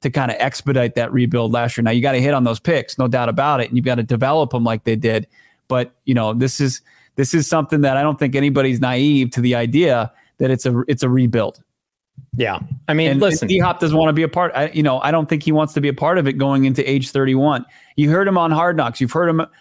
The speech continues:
Speaker 1: a couple times, Johnny, talk about his legacy. You know, is he gonna make the Hall of Fame? The only thing missing on that resume is, is, is contending for a Super Bowl.
Speaker 2: No doubt. Sam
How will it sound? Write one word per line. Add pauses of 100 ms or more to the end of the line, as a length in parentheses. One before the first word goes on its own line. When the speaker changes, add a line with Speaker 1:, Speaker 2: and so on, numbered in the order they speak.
(160)
Speaker 1:
a
couple
times,
Johnny,
talk
about
his
legacy. (260)
You
know,
is
he
gonna
make
the
Hall
of
Fame? (920)
The
only
thing
missing
on
that
resume
is,
is,
is (240)
contending
for
a
Super
Bowl. (680)
Speaker 2:
No
doubt.
Sam